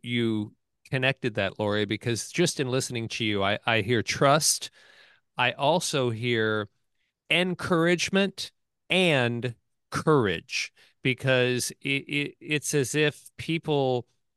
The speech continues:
your, your natural effervescence in your spirit allows people to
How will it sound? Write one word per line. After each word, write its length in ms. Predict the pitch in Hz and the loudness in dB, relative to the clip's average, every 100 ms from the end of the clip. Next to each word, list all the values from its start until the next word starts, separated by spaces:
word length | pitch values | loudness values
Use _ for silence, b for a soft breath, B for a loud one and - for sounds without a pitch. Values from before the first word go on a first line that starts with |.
| _ _ _ _ | _ _ _ _
your, 200 | 131 135 | -6 -6
your 280 | 139 139 139 | -2 0 0
natural 720 | 131 143 170 - 135 123 113 - | 2 2 2 2 2 2 0 0
effervescence 840 | 139 - 120 120 113 123 113 - | -2 0 0 0 0 -2 -4 -4
in 100 | 107 | -4
your 140 | 98 | -4
spirit 760 | - - - 147 143 117 98 - b b b _ _ _ _ _ _ _ _ _ _ - | -2 -2 -2 2 4 4 2 -2 b b b _ _ _ _ _ _ _ _ _ _ -4
allows 600 | 123 123 135 156 151 - | 0 2 4 4 2 -2
people 580 | 147 127 120 110 104 - | -4 -2 -2 -2 -4 -8
to 840 | - 131 120 113 110 107 104 104 | -6 0 0 0 -2 -2 -4 -8